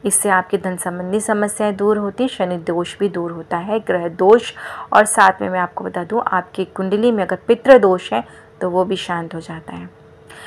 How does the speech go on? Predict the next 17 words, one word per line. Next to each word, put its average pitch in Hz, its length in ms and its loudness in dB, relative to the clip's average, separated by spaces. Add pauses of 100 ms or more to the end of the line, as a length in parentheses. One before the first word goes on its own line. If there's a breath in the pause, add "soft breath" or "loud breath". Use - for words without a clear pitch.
(420 loud breath)
है 220 120 2
ना 247 100 2
कितने 220 300 -2
कमाल 190 360 0
की 185 160 -10
बात। 180 160 -6
सिर्फ - 260 -4
एक 208 200 0
लोटा 185 300 0
जल 202 220 0
आपने 180 280 -2
चढ़ाना 170 380 -8
है 220 140 -4
पीपल 175 340 -6
के 180 140 -8
वृक्ष 175 300 -10
में। - 60 -10